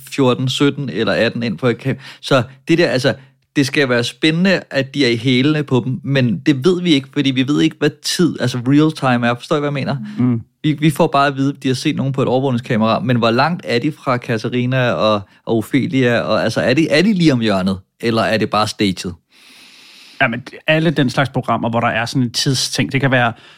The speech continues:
Speaker 2: duellerne hjem til gården, øh, det kan være i Versus eller sådan noget, en racerbil, der kører mod en cykelrytter eller sådan noget,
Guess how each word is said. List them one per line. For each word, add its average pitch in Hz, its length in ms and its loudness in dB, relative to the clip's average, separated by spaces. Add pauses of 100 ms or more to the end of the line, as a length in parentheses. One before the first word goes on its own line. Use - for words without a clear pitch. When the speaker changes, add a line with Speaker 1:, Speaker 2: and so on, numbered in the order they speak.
(140)
Speaker 2:
duellerne 127 500 4
hjem 120 240 -2
til - 160 -2
gården, 117 640 0 (480)
øh, 113 380 0
det 131 100 0
kan 127 160 -2
være 110 340 0
i 117 180 -2
Versus 117 480 -2
eller 113 200 -2
sådan 110 140 -2
noget, 113 120 0
en 117 120 -2
racerbil, 117 500 -2
der 113 60 -4
kører 120 220 0
mod 113 240 2
en 110 80 -2
cykelrytter 113 500 -2
eller 107 140 -2
sådan 107 120 -6
noget, 110 140 -4